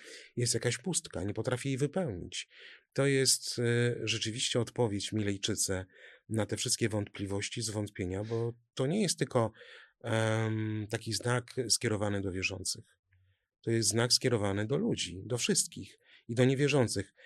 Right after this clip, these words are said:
Tam są cuda, ateiści się nawracają. To jest niezwykłe. Zawsze sądziłem, że jest inne miejsce, niedaleko Częstochowy, gdzie są takie nawrócenia, e, związane z, z niewiarą, gdzie otrzymują ludzie łaskę wiary.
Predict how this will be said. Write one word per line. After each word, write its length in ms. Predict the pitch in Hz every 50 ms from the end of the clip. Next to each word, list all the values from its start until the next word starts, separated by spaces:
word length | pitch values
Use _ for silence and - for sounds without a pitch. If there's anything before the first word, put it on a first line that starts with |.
| - - - - _ _ _
Tam 220 | - 131 127 127
są 200 | 120 - 131 123
cuda, 460 | 120 - - 190 127 107 107 101 110
ateiści 460 | - 120 120 - 123 139 - - - 139
się 120 | - -
nawracają. 600 | 139 139 147 156 151 - - 147 110 95 90 85
To 200 | 87 92 - -
jest 140 | 135 - -
niezwykłe. 520 | 185 170 - 117 95 - - - 85 85 85 - _ - - - - - - -
Zawsze 260 | 92 98 135 - 156
sądziłem, 460 | 143 - 127 117 107 117 127 127 123 117
że 100 | 113 117
jest 180 | 107 - -
inne 240 | 123 117 113 110 110
miejsce, 300 | 113 113 113 113 - 104
niedaleko 340 | 101 98 107 101 - - 107
Częstochowy, 720 | - 104 95 - - 104 95 - 120 110 95 92 92 92 - _ _ - - - - - _ _ _ 110
gdzie 640 | 104 95 92 104 110 107 104 104 101 104 107 - -
są 140 | - - 110
takie 220 | 101 107 - 113 101
nawrócenia, 800 | 101 101 95 98 101 95 - - 117 104 101 95 95 95 95 - _ _ - - - _ _ _ -
e, 640 | 104 104 104 104 104 104 101 101 98 101 101 104 107 113 113 - -
związane 800 | - 107 98 98 107 104 98 90 101 104 98 98 98 98 104 101
z, 200 | - - - 101 98 98 101 107 101 92 - - - - _ -
z 140 | - -
niewiarą, 640 | 110 104 101 101 117 104 107 107 95 95 104 101 101 - _ _ _ _ -
gdzie 240 | 107 98 101 107 104
otrzymują 420 | 104 - - 104 101 98 98 101
ludzie 200 | 101 95 95 95
łaskę 380 | 92 98 98 - - - 101 90
wiary. 420 | 95 98 92 92 90 95 101 110